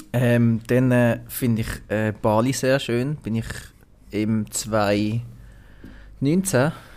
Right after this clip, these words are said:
bin ich, glaub, dort gewesen im Herbst. Ähm, würde ich sofort nochmal gehen. Ist einfach, die Natur ist einfach so atemberaubend dort, das finde ich brutal.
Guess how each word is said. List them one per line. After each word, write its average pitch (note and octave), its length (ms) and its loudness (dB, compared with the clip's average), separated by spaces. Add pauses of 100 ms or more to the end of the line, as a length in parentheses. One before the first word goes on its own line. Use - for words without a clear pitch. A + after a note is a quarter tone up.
bin A#2+ 100 -2
ich, B2+ 60 -2
glaub, A#2 120 -2
dort B2+ 120 -4
gewesen C3 180 -4
im A#2+ 60 -2
Herbst. A#2 500 -2
Ähm, G#2 480 0 (140)
würde A2 180 0
ich G#2 80 -2
sofort A#2 380 -2
nochmal A#2+ 220 0
gehen. A#2+ 280 -2 (100)
Ist - 120 -10
einfach, - 320 -8 (180)
die - 60 -4
Natur A2 380 -2
ist A#2+ 120 -6
einfach - 240 -6 (160)
so G#2+ 420 0 (680)
atemberaubend A#2 840 2
dort, A2+ 180 -6
das A#2+ 160 -4
finde - 180 -8
ich - 180 -16
brutal. G2 480 -2